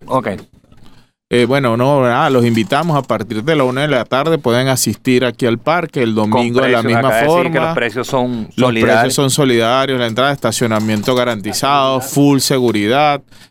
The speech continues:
Speaker 2: un despliegue de seguridad impresionante, estamos, no estamos escatimando en ese rubro porque realmente es más importante y sobre todo que es un evento hacia la familia, tenemos que
Speaker 1: Ajá.
Speaker 2: garantizarle más la seguridad,
Speaker 1: Sí,
Speaker 2: como
Speaker 1: las
Speaker 2: hablan.
Speaker 1: ve-, las veces que se ha visto la feria ganadera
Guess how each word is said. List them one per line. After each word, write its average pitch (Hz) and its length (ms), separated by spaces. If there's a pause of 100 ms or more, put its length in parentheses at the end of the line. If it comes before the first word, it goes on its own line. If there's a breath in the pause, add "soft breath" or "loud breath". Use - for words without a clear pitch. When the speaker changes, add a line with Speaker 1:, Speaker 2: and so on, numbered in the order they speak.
Speaker 2:
un 107 160
despliegue 117 380
de 117 60
seguridad 104 340
impresionante, 120 760
estamos, 120 320
no 113 80
estamos 123 300
escatimando 113 680
en 110 200
ese 110 240
rubro 139 480
porque 104 420
realmente 123 480
es 127 80
más 135 160
importante 139 540
y 143 40
sobre 110 280
todo 113 240
que 143 80
es 131 40
un 135 120
evento 139 440 (100)
hacia 131 300
la 117 100
familia, 143 560 (300)
tenemos 104 280
que - 80
Speaker 1:
Ajá. 139 60
Speaker 2:
garantizarle 135 680
más 143 220
la 127 100
seguridad, 104 460
Speaker 1:
Sí, 156 160
Speaker 2:
como 131 120
Speaker 1:
las 113 100
Speaker 2:
hablan. 127 220
Speaker 1:
ve-, - 60
las 117 140
veces 123 320
que 151 100
se 139 140
ha 127 40
visto 131 260
la 139 100
feria 127 280
ganadera 113 640